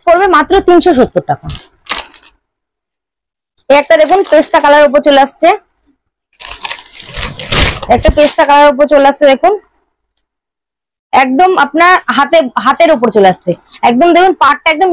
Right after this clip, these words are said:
ইকতের design চলে আসছে। আপনাদের বলেই দিয়েছি, প্রথমেও বলেছি, এখনো বলছি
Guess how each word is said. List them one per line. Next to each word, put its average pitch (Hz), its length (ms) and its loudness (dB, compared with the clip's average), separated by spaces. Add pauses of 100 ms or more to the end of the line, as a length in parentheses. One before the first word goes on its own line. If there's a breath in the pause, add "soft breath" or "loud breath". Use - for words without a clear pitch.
ইকতের 320 380 -2
design 247 300 2
চলে 175 160 2
আসছে। - 220 -14 (800)
আপনাদের 370 440 0 (100)
বলেই 339 260 2
দিয়েছি, 330 280 0
প্রথমেও 330 400 4
বলেছি, 330 260 0 (100)
এখনো 339 220 0 (100)
বলছি 294 180 0